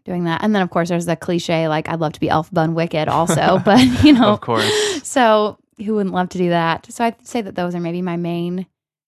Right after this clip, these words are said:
Speaker 1: two
Speaker 2: Okay.
Speaker 1: dream roles, for sure.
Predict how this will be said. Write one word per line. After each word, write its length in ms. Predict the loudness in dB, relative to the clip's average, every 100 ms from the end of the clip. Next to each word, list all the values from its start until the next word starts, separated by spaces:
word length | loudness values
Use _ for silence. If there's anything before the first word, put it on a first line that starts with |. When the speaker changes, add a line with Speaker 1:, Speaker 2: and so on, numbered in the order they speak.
| _
Speaker 1:
two 440 | -6 -2 -2 -4 -8 _ -10
Speaker 2:
Okay. 160 | -6 -6 -4
Speaker 1:
dream 260 | -2 -2 -2
roles, 400 | -4 -6 -10 -16 _ _ _ _ _
for 80 | -18
sure. 280 | -16 -16